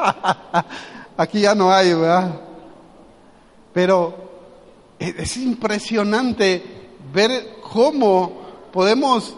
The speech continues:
en nuestra vida decidir las cosas que Jesús tiene para nosotros. ¿Cómo, cómo no servirle a Él?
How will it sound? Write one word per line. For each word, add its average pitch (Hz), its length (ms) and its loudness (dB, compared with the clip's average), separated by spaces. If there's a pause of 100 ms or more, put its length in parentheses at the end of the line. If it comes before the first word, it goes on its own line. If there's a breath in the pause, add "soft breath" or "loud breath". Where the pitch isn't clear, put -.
(100)
en 196 200 -4
nuestra 196 360 -2
vida 262 300 -2
decidir 220 920 -6
las 180 240 -2
cosas 233 360 -8
que 202 120 -6
Jesús 208 320 -8
tiene 226 300 -4
para 208 160 0
nosotros. 196 300 -2
¿Cómo, 359 240 -4
cómo 330 200 0
no 311 160 2
servirle 247 540 0
a 226 140 4
Él? 254 120 -2